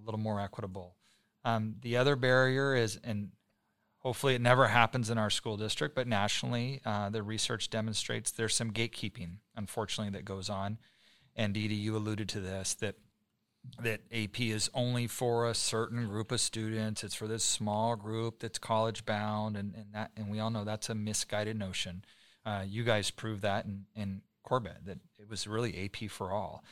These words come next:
And so you were able to stretch students and provide that strong academic foundation. There's, there's opportunity gaps. Sometimes those opportunity gaps are because of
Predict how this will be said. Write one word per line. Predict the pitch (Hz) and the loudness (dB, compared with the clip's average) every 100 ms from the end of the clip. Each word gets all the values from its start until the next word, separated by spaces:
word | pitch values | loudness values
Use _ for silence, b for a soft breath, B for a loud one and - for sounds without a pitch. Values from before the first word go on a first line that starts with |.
| b b b | b b b
And | 104 | -2
so | - 110 | 0 2
you | 110 | 2
were | 113 | 2
able | 110 107 | 0 0
to | 101 | 0
stretch | - 117 - - | 2 2 2 0
students | - 92 87 - - | -2 -6 -8 -8 -8
and | 101 | -6
provide | 110 104 104 | -4 -2 0
that | 101 - | 0 0
strong | - 110 107 | 0 0 0
academic | 101 - 98 98 - | -2 -6 -6 -6 -8
foundation. | - 98 95 98 95 - 78 - B B B B B - | -6 -4 -4 -4 -4 -4 -6 -14 B B B B B 2
There's, | 120 123 117 - - - - | 6 6 4 2 2 0 0
there's | 113 110 | 0 6
opportunity | 113 107 117 156 156 127 | 6 6 2 2 2 0
gaps. | 101 92 - | -2 -4 -2
Sometimes | - - 104 107 113 104 | 0 0 0 0 0 0
those | 113 101 | -2 -2
opportunity | - 107 - 101 127 117 | -2 -2 -2 -4 -2 -2
gaps | 110 113 117 - | 2 2 2 0
are | 110 98 92 95 b b b b _ | -2 -2 -4 -6 b b b b _
because | - 104 107 101 107 | -10 -4 -2 -2 -2
of | 101 95 | -2 -4